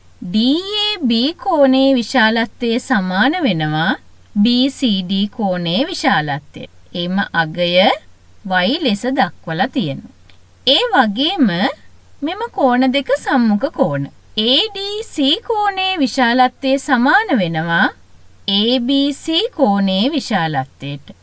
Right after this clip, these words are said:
එහි අගය X. මෙම කෝණ දෙක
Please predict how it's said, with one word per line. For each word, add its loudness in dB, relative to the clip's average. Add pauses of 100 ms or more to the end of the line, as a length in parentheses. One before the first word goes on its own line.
එහි -2
අගය -2 (760)
X. -10 (540)
මෙම 0
කෝණ -2
දෙක -8